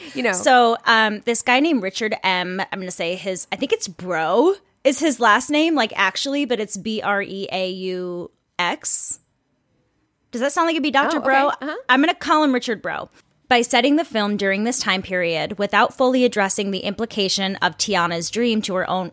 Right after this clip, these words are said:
Speaker 2: to own her own restaurant, the employment conditions of black men and women, and Jim Crow segregation. He states, "Although an animated film, Disney animators could have included some historical indicators that racism and discrimination was a part of people's everyday experiences in the nineteen tens and nineteen twenties New Orleans."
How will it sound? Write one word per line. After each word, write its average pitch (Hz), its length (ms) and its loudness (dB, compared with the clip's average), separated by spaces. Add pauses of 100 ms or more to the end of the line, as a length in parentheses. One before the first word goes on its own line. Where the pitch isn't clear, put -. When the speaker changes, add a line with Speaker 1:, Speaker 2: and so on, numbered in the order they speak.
(120)
Speaker 2:
to 240 120 0
own 254 240 4
her 233 160 0
own 185 160 -2
restaurant, 170 560 0 (320)
the 226 100 2
employment 233 480 2
conditions 208 540 2
of 190 140 -4
black 180 280 0
men 220 200 0
and 220 120 0
women, 175 460 -4
and 196 220 -2
Jim 202 160 -4
Crow 208 200 -2
segregation. 196 920 -4 (300)
He 233 180 0
states, 208 420 2
"Although 208 300 4
an 202 80 2
animated 254 480 4
film, 180 380 0
Disney 196 340 0
animators 185 580 0
could 208 140 -4
have 202 80 -2
included 208 460 0
some 180 140 -4
historical 196 580 0
indicators 202 640 2
that 165 140 -2
racism 220 520 0
and 208 100 -2
discrimination 190 800 -2
was 180 140 0
a 175 40 -4
part 180 280 -2
of 175 100 -8
people's 196 380 -2
everyday 208 320 0
experiences 196 800 0
in 180 160 -4
the 180 60 -4
nineteen 180 380 -2
tens 170 380 -2
and 190 160 -4
nineteen 170 380 -6
twenties 165 440 -6
New 170 120 -6
Orleans." 156 580 -4